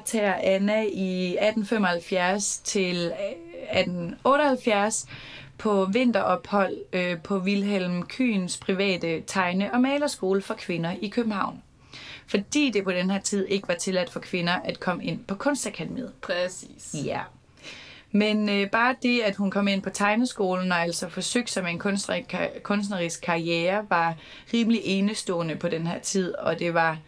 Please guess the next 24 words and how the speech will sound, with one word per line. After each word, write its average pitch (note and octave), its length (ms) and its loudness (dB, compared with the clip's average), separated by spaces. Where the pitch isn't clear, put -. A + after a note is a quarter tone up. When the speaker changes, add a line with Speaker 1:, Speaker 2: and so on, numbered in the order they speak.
Speaker 1:
højst F#3+ 440 2
usædvanligt, E3 600 -4
at D#3+ 160 -2
en E3 120 0
kvinde E3 460 -2
fik - 480 -4
en D#3+ 160 -4
kunstnerisk D#3+ 640 -4
uddannelse, G#3+ 640 0
og F3 160 0
derfor E3 400 0
havde D#3 320 -2
hun E3+ 180 -2
altså D3+ 220 -2
heller D#3 200 -2
ikke, - 300 -8
øh, D#3+ 220 0
lov D#3+ 180 0
til F3+ 100 -4
at - 60 -4
komme E3 180 -4
ind D#3 160 -6
på D#3 300 -4
Kunstakademiet. - 720 -6